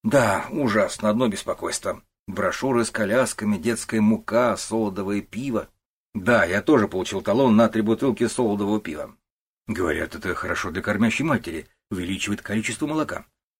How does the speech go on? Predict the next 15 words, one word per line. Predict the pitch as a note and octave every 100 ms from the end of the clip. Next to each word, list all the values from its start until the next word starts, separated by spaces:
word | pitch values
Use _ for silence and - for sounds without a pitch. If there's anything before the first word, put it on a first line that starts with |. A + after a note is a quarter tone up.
| _ _ _
"А | C3+
я | C3+ D3+
бы | D#3
не | F3+ G#3+
стал | - A#2 A2
давать | A#2+ G#2+
своей | - A#2 A2
жене | A2 A#2+
солодовое | G#2+ - A2+ A2 A2+ A#2
пиво, | - A2+ A2 G#2
это | G#2+ A#2+
ведь | A#2+ -
алкоголь". | - B2+ F3 D#3+ A#2+ F#2+ - _ _
"Какой | - D#3+ D3+ E3+
алкоголь? | G#2+ - A#2 G#2 F2+